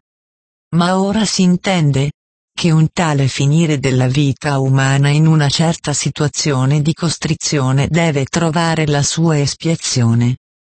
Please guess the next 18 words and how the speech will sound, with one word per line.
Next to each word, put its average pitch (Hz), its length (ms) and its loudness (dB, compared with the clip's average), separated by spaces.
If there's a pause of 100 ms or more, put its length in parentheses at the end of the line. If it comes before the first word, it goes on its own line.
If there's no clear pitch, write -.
(120)
perché 185 540 -2
nulla 190 540 2
può 190 180 -2
rimanere 165 600 2
non 143 240 2
espiato, 165 760 -2 (440)
ciò 180 320 0
che - 180 -4
è 151 200 0
ingiusto 165 760 0
davanti 135 640 0
a 160 120 0
Dio. 135 400 0 (840)
Perché 170 380 0
non 165 200 2
spetta - 600 -4
a 135 180 2
nessuno 151 640 0